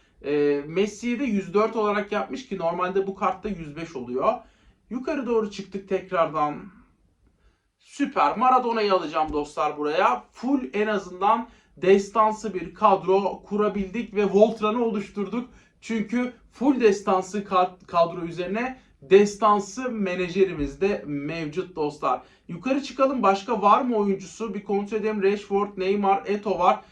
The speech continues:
Şöyle gözümüzden kaçan hiçbir rating bağımlılığı olmadan kuruyoruz. Zaten ratingleri düşük bırakmış.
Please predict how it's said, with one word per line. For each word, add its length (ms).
Şöyle 240
gözümüzden 680
kaçan 400
hiçbir 540
rating 300
bağımlılığı 420
olmadan 520
kuruyoruz. 440
Zaten 360
ratingleri 520
düşük 300
bırakmış. 480